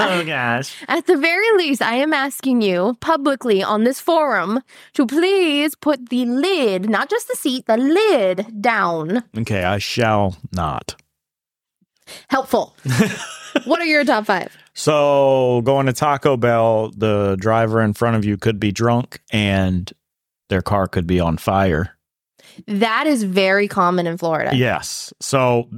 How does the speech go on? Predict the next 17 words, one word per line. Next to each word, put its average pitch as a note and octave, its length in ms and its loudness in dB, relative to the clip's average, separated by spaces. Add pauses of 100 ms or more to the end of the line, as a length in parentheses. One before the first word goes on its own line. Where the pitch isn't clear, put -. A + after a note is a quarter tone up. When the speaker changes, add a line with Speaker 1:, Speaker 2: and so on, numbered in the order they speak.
(180)
Speaker 2:
this C#3 280 0
guy F#2+ 600 -2
Speaker 1:
Not C4+ 280 2
the D#4+ 100 -2
Taco B3 340 0
Bell A#3+ 200 2
and G3 120 0
drunk G#3+ 240 0
part. C4 180 2
I G#3 60 0
mean, G3+ 180 0
I'm F3+ 140 -2
sure F#3 140 -2
that E3+ 180 0
is D#3+ 140 -6
too, E3+ 180 -4
but G3+ 300 -4